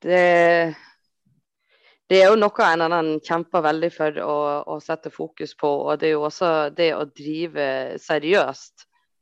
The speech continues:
er jo også utrolig viktig for at, eh, at folk har lyst til å, å forbli ansatte. For hvis du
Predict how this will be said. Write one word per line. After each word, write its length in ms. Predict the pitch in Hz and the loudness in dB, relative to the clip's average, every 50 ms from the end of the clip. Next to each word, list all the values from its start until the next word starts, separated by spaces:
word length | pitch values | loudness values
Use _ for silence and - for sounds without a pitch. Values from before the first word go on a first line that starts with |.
| _ - | _ -2
er 140 | - 175 165 | 0 0 2
jo 100 | 151 147 | 2 0
også 300 | 160 156 - 160 147 143 | -2 -2 -2 -4 -4 -4
utrolig 400 | 147 - - 185 175 151 143 143 | -6 -6 -2 0 0 0 0 0
viktig 320 | 151 165 160 _ - 143 - | -2 -2 -6 _ -12 -10 -6
for 320 | - 151 143 143 139 139 | -6 -4 -4 -4 -6 -8
at, 160 | 135 - - | -8 -6 -4
eh, 300 | 151 143 139 139 143 143 _ _ _ _ _ _ _ _ _ _ _ _ _ _ _ _ _ _ - - | -4 -4 -4 -6 -10 -14 _ _ _ _ _ _ _ _ _ _ _ _ _ _ _ _ _ _ -8 -2
at 180 | - 156 151 - | 0 0 0 0
folk 260 | - - 180 160 - | 2 2 2 2 2
har 100 | - 165 | 0 2
lyst 240 | 151 165 160 - - | 2 2 0 0 0
til 140 | - 156 143 | 0 2 2
å, 220 | 139 139 143 143 - - | 4 2 2 0 -2 -2
å 120 | - 147 143 143 139 147 147 | 0 0 0 0 -2 -4 -4
forbli 420 | - 185 165 147 196 240 240 180 | -2 -2 -2 0 0 0 2 2
ansatte. 560 | 135 131 139 139 - - 135 147 _ - - 156 _ | 2 0 -2 -6 -8 -12 -12 -12 _ -12 -12 -12 _
For 80 | - 160 | -8 -4
hvis 240 | 156 165 160 160 - | -2 -2 -2 -2 -2
du 260 | - 175 170 170 - | -2 -2 -2 -2 -6